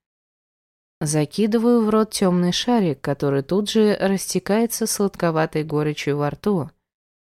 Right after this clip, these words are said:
Вкус моей прошлой жизни. Вкус свободы.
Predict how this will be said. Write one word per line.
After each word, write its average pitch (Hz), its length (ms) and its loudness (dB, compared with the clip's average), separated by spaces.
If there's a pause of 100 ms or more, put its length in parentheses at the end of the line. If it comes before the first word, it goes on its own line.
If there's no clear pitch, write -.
(340)
Вкус 190 600 -2
моей 208 280 4
прошлой 165 580 -2
жизни. 147 640 -4 (580)
Вкус 143 380 -6
свободы. 156 760 -2